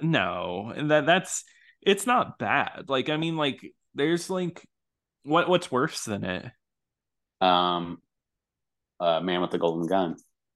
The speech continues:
Speaker 1: Okay, I was gonna say, like, Man with the Golden Gun, uh, is worse than this, but I would say Even for Your Eyes Only is worse than this, and, uh, Diamonds Are Forever. I'd probably watch Octopussy over that. There, there's definitely a few more that I would place below it, and I'm sure as we move on,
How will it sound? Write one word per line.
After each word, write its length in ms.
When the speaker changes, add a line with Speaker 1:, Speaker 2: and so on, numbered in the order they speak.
Speaker 1:
Okay, 400
I 200
was 220
gonna 180
say, 240
like, 200
Man 240
with 100
the 100
Golden 360
Gun, 240
uh, 340
is 160
worse 280
than 80
this, 100
but 120
I 60
would 160
say 200
Even 340
for 200
Your 240
Eyes 240
Only 380
is 140
worse 300
than 180
this, 340
and, 180
uh, 160
Diamonds 520
Are 80
Forever. 760
I'd 200
probably 480
watch 340
Octopussy 720
over 280
that. 380
There, 160
there's 160
definitely 340
a 40
few 340
more 540
that 300
I 80
would 240
place 240
below 380
it, 140
and 100
I'm 120
sure 220
as 160
we 100
move 220
on, 440